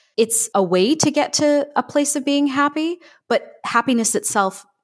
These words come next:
doesn't exist within that. And so when we think of how happiness exists as an emotion, it exists within us. It's a state of mind. It's the way we perceive our state of mind and our current situation.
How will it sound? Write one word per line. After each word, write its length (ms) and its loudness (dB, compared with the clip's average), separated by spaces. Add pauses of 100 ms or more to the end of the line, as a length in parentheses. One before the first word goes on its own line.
(100)
doesn't 280 0
exist 400 2
within 380 -2
that. 200 -6 (380)
And 200 0
so 440 0 (160)
when 180 2
we 140 0
think 240 -2
of 80 0
how 220 0
happiness 500 -2
exists 500 -2 (140)
as 180 0
an 100 0
emotion, 720 0 (240)
it 100 4
exists 480 2
within 380 0
us. 360 0
It's 180 0
a 60 0
state 320 0
of 140 0
mind. 420 2
It's 160 -2
the 80 -2
way 200 2
we 140 0
perceive 600 -2 (300)
our 340 0
state 320 0
of 140 -2
mind 360 2
and 120 -2
our 100 2
current 380 -4
situation. 760 -2